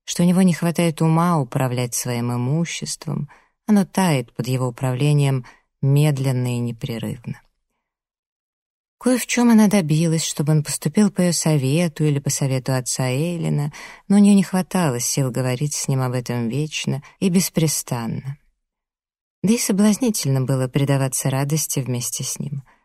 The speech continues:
Она так устала сражаться и бороться со всем, что было вокруг неё и в её собственной душе. Не такой уж она была, что боялась также и беспечности и утомлялась от неё.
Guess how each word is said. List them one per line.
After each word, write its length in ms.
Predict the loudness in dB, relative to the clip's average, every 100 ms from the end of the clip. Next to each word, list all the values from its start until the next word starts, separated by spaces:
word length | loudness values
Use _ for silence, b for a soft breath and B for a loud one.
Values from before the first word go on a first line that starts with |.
| b _ _ _
Она 180 | 0 0
так 240 | 0 -2
устала 460 | -4 -4 -2 0 0
сражаться 800 | -2 -2 -2 0 0 0 -2 -4
и 60 | -4
бороться 640 | -2 0 0 -2 -2 -4
со 180 | -4 -4
всем, 300 | -2 0 0
что 220 | 0 -6
было 240 | -4 -2
вокруг 480 | -2 -2 0 -2 -2
неё 480 | -4 -2 0 0 0 B B B
и 100 | 0
в 40 | 2
её 300 | 4 2 0
собственной 760 | 0 -2 -4 -6 -4 -2 -2
душе. 500 | -6 -8 -10 -10 -12 -14 _ _ _ _ _ _ _ _ _ _ _ _ _ 2
Не 160 | 2
такой 520 | 4 0 0 2 4 4
уж 200 | 2 0
она 200 | 0 0
была, 460 | 0 0 2 2
что 220 | 0 -4 -4
боялась 480 | -2 0 0 -2
также 420 | -2 -2 -2 -2 -2
и 20 |
беспечности 1080 | -4 -6 -2 -2 -2 -4 -2 -2 -4 -4 -4
и 60 |
утомлялась 800 | -4 -4 -2 -2 -4 -4 -6 -6
от 160 | -8 -8
неё. 260 | -8 -8